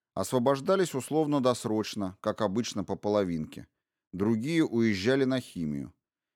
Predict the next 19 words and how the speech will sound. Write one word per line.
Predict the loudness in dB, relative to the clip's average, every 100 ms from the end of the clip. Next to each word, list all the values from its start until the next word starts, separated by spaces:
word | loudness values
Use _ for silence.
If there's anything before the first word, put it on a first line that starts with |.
| -6
Исключение | -4 0 0 2 0 0 -2
составлял | -4 -2 0 4 4 2
только | 2 -2 0
единственный | 0 0 -2 -2 -2 0 2
в |
отделении | 2 0 0 2 4 2
вольный | 2 2 2 2
санитар | -2 -2 -2 0 0 0 -4
Игорь | -4 0 2
Иванович, | 2 2 2 -4 -10 -16 _ _ _ -6
который | -4 0 0
поступил | 0 -4 -6 -2 2
работать | 2 2 2 -2 -8
в | -12
спецбольницу, | -2 -2 2 2 2 0 -4 -8 -4
когда | -2 2 2
был | 2 -2
студентом | -4 -2 0 0 0 0
института, | -2 -4 -6 -6 -10 -10